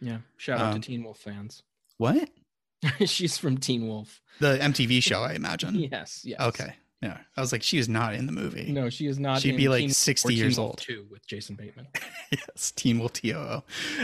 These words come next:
Speaker 2: Um, <laughs> okay, so yeah, I, I, I guess this is a good time to wrap up. The moral of the story, if you've listened this far, we spoiled all the Mayans for you, and I'm sorry, but <laughs> please go watch it because I think it's really great. And I think it does get unfairly lumped in with Sons,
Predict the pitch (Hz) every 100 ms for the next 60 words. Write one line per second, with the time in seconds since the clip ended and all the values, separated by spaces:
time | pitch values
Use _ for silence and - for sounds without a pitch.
0 | - 156 156 156 147 - - 220 - 175
1 | 185 220 135 202 190 220 147 156 165 165
2 | 170 175 170 190 - 185 170 165 160 160
3 | 156 143 139 139 139 - _ _ _ -
4 | 156 160 165 160 156 - 139 147 160 139
5 | 135 123 170 190 131 143 - 117 113 113
6 | 117 - 170 139 113 110 107 117 113 -
7 | 113 131 151 151 - 123 117 123 - -
8 | - - - _ _ - 220 151 113 107
9 | 127 143 113 - 139 139 123 127 170 151
10 | 135 117 107 123 113 - 143 131 - _
11 | _ _ _ _ _ - 135 170 160 147
12 | 151 156 143 143 - 139 - 123 123 120
13 | 117 110 113 113 107 - 139 143 151